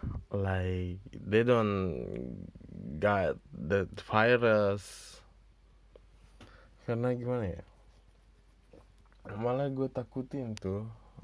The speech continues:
orang yang dari luar, orang yang dari sebenarnya di wa-, di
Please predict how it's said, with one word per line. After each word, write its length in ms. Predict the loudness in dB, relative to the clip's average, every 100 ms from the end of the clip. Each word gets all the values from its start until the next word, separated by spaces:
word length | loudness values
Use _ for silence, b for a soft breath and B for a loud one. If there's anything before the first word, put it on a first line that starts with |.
| -2
orang 400 | -2 0 -2 -2
yang 80 | -2
dari 240 | -2 -2 -2
luar, 560 | 0 2 2 0 -4 -10 -18 B B B B B B
orang 140 | 2 2
yang 140 | 2
dari 400 | 2 4 4 0 -2
sebenarnya 720 | -10 -4 -2 2 2 2 2
di 120 | 2 2
wa-, 260 | 4 2
di 640 | 0 -4 -2 0 2 0